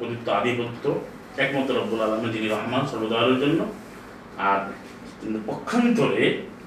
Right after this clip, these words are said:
কি হবে? এটা কয়েকটা বলছে, "ওয়া কানা ইয়াওমান আলাল কাফিরিনা আসিরা।"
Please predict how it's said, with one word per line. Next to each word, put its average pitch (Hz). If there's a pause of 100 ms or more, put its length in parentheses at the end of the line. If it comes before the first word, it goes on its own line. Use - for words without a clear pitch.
(120)
কি 123
হবে? 147
এটা -
কয়েকটা 110
বলছে, 101
"ওয়া 107 (140)
কানা 185
ইয়াওমান 208 (400)
আলাল 202 (120)
কাফিরিনা 120
আসিরা।" 95